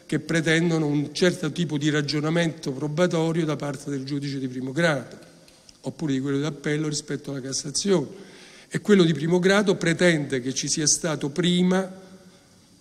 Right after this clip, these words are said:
una diagnosi prognostico, una prognosi diagnostica, chiamatela come vi pare,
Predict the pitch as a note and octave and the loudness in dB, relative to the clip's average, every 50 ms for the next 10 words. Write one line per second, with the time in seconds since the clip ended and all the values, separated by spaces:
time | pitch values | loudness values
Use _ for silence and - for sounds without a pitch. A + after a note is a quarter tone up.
0 | _ _ - - - _ _ _ _ _ _ _ _ _ _ _ _ - D3+ D#3+ | _ _ -20 -20 -20 _ _ _ _ _ _ _ _ _ _ _ _ 0 2 4
1 | D#3 D3+ D3 C#3+ D#3 D#3 E3 E3+ E3 E3+ D#3+ D3+ C#3 - D#3 - D#3 D3+ D3+ D#3+ | 4 4 2 2 2 4 4 4 4 4 2 2 0 -2 -2 -2 -2 0 0 2
2 | D#3+ D#3+ D#3 C#3+ - - - - C3+ B2 B2+ C3 C3 C3 C3 C3+ D#3+ D#3 D#3 D#3 | 2 2 2 0 -2 -4 -6 -6 -6 -4 -4 -4 -4 -4 -4 -2 -2 0 0 0
3 | D3 C#3+ B2+ C#3 C#3 C3+ C#3+ C#3+ D3 D3+ D3+ D3+ D3+ C#3 - - - C#3+ B2 B2+ | 0 -2 -2 -4 -4 -4 -2 0 0 2 2 2 0 0 -2 -6 -6 -6 -6 -6
4 | A#2+ A#2 B2 C3 C#3+ D3+ D3 C#3+ C3+ C3+ C3+ C3+ C3 B2 D3 D3 C#3+ D3 D#3+ E3+ | -6 -6 -6 -4 -4 -2 -2 -2 -2 -2 -4 -4 -4 -2 -2 -2 0 0 0 0
5 | F#3+ F3+ F#3+ E3 D#3+ E3 E3 E3+ F3+ F3 | 0 2 2 2 4 2 2 0 0 -2